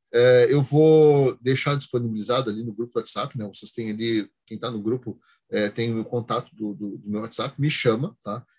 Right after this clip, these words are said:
Isso aqui não é um dia que vai acontecer aqui, isso aqui encerra aqui, não. Só iniciou aqui, na verdade, tá? É, quem vocês, é, com-, é, acreditam que vão ser pessoas que vão se beneficiar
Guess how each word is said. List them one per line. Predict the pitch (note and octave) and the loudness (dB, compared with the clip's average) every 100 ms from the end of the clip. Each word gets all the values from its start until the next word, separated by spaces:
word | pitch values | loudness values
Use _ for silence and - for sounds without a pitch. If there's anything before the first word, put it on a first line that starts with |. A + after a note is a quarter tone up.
| _ | _
Isso | - A#2+ | -4 -4
aqui | - C3 | -2 -2
não | B2+ | 0
é | C3 | 0
um | D#3 D3 | 2 0
dia | A#2 - C3 D#3+ | 0 -2 0 0
que | C#3 A#2 | 0 -6
vai | B2 | -4
acontecer | A#2+ C3 A#2+ A#2+ - | -2 -6 -4 -2 -2
aqui, | B2 - C3 | -4 -8 -6
isso | - | -6
aqui | - B2+ | -6 -6
encerra | A#2 A#2+ B2 | -2 -2 -4
aqui, | A2 - E3+ | -8 -8 -6
não. | E3+ A#2 A2+ - _ _ _ | -2 -2 -2 -8 _ _ _
Só | - - D#3+ | 2 2 2
iniciou | G3 F3 D#3 - C3 D#3+ | 2 2 2 2 2 2
aqui, | - B2 E3+ _ | 0 -8 -10 _
na | A2+ | -8
verdade, | A2+ G#2+ G2 B2+ E3+ _ _ | -4 -2 -2 -8 -10 _ _
tá? | A2+ C#3 _ _ _ - | -12 -12 _ _ _ 0
É, | A#2 A#2 A2+ A2 G#2+ G#2 - _ _ _ _ - | 2 4 2 0 0 -2 -6 _ _ _ _ 0
quem | F#3 A#3 G#3 | 2 2 -2
vocês, | C3 C#3 E3 D#3 - - _ _ | -2 0 2 2 0 -4 _ _
é, | A2 A2 - - | -2 -2 -4 -6
com-, | D3+ D3 B2 | -6 -4 -2
é, | A#2+ A2 | 0 0
acreditam | A2+ D3+ B2+ C#3+ D#3 | 0 2 2 2 0
que | C#3+ | 0
vão | B2 C3 | -4 -2
ser | - D3 | -2 -2
pessoas | C#3+ C#3+ | -2 -2
que | - | -2
vão | C3 | -2
se | - | -4
beneficiar | C3+ C3 C3+ - C3 G#2+ | -2 -4 -4 -2 -2 -2